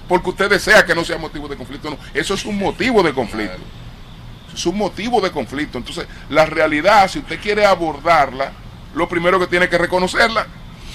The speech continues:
Speaker 1: ¿Y cómo tú vas a decir que una persona agrede a otra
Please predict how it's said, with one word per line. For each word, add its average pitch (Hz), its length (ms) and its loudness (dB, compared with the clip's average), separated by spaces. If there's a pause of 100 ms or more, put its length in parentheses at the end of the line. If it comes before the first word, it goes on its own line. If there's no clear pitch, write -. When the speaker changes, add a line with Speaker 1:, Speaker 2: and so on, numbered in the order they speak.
(200)
Speaker 1:
¿Y 156 60 -6
cómo 262 260 0
tú 247 140 -4
vas 220 120 4
a 214 40 6
decir 190 260 0
que - 80 0
una 190 140 4
persona 180 400 0 (160)
agrede 180 440 6
a 165 100 8
otra 139 420 4